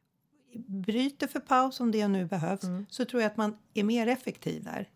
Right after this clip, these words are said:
Speaker 2: Oh.
Speaker 1: Istället för att köra på och, du, du kan ta ett glas vatten, nu fortsätter vi här, vi har bråttom.
Speaker 2: Mm.
Speaker 1: De förhandlingarna när det är bråttom,
Speaker 2: Mm.
Speaker 1: de är oftast de som blir lite för långa.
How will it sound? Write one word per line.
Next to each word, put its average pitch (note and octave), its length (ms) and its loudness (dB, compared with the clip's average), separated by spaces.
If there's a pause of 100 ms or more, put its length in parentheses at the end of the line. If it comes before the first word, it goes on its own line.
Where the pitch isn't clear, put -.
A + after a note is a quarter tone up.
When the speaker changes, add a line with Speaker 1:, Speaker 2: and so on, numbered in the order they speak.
(120)
Speaker 2:
Oh. A3 160 4
Speaker 1:
Istället G3+ 300 6
för G3+ 100 -6
att F#3+ 100 -2
köra G#3+ 340 -2
på B3+ 440 0
och, G#3 600 0
du, G3 340 -10
du G#3+ 260 -2
kan A3+ 140 4
ta G#3 100 2
ett F3+ 120 -2
glas F3+ 200 0
vatten, F#3 300 0
nu G3+ 80 2
fortsätter F3+ 480 -2
vi E3 60 0
här, E3 180 0
vi F#3+ 100 -2
har G#3 100 4
bråttom. F#3 520 0
Speaker 2:
Mm. G3 300 -6
Speaker 1:
De A#3+ 260 2
förhandlingarna F#3 540 0
när F3 160 0
det E3 100 0
är D#3+ 60 0
bråttom, A#3 640 -2 (160)
Speaker 2:
Mm. F3 160 -2
Speaker 1:
de C#4 360 2 (240)
är A#3 180 -2
oftast - 440 -4
de E3 200 2
som F#3 180 -2
blir D#3 180 0
lite G3 280 0
för - 120 -4
långa. G#3+ 440 -2